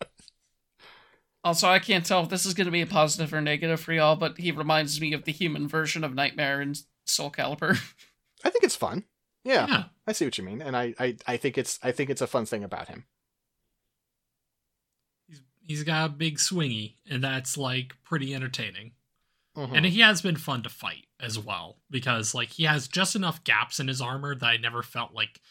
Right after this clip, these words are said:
Speaker 3: necessarily overwhelmed by the matchup, but it is, like, he could still absolutely steamroll you.
Speaker 1: You feel like when you, when you get s-,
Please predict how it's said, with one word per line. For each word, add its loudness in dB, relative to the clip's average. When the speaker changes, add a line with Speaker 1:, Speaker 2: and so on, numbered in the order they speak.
Speaker 3:
necessarily 0
overwhelmed -6
by -2
the -4
matchup, -2
but 0
it -6
is, -6
like, -12
he -2
could 0
still 0
absolutely -2
steamroll -2
you. -2
Speaker 1:
You 0
feel 6
like 6
when 0
you, -4
when -2
you -2
get -2
s-, -2